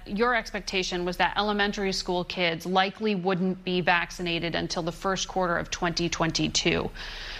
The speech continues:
For parents, we're trying to plan their summers.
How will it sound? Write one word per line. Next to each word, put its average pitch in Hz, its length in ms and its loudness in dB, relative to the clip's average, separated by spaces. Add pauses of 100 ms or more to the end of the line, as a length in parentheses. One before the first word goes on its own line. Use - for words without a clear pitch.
(320)
For - 200 4
parents, 311 440 6
we're 240 120 2
trying 262 240 6
to 226 40 4
plan 226 400 2
their 196 200 2
summers. 175 600 2